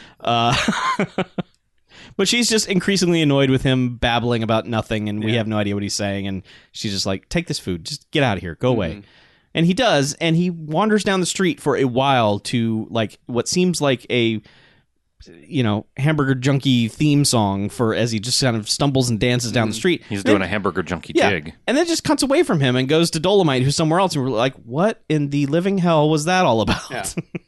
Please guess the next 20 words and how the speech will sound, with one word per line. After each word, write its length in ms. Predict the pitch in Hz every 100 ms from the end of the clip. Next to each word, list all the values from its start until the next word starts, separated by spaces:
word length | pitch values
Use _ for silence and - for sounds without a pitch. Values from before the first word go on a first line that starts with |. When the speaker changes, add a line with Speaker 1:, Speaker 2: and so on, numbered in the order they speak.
| _ _ _ _ 147
Speaker 2:
Yeah, 140 | 127
and 340 | 127 156 156 131 147 - - -
Dolomite's 460 | 170 214 208 175
getting 220 | - 170 151
out 100 | 143
of 60 |
his 100 | 139
car, 400 | - 123 110 107
and 140 | 123 123
there's 140 | 117
a, 40 | 120
bu-, 140 | 131 123
a 80 |
crowd 300 | - - 151
of 60 | 160
guys 360 | 139 120 110 -
who 80 |
are 20 | 113
just 180 | 110
like, 280 | 120 104 -